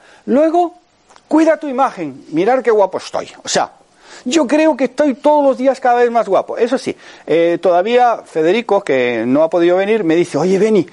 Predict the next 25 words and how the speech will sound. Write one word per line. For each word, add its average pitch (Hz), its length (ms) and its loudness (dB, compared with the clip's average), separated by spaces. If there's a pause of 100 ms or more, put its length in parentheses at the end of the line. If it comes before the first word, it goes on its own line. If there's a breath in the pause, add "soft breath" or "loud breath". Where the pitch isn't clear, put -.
(260 loud breath)
¿por 180 160 -2
qué 262 120 0
tienes 294 320 2
esta 262 220 -2
patilla 240 320 0
para 233 100 0
acá?". 247 160 0
Y 214 40 -2
digo, 143 140 0
"Hombre, 165 200 2
porque 143 240 -4
es - 80 -12
que 202 80 -2
me 175 100 0
afeito". 147 400 -4
O 90 80 -12
sea, 127 140 -4 (160 loud breath)
yo 156 120 0
me 220 100 0
levanto 220 520 0 (420 loud breath)
sin 285 300 2
gafas 240 460 0 (160)
y 208 100 -2
me 214 100 2
voy. 240 300 2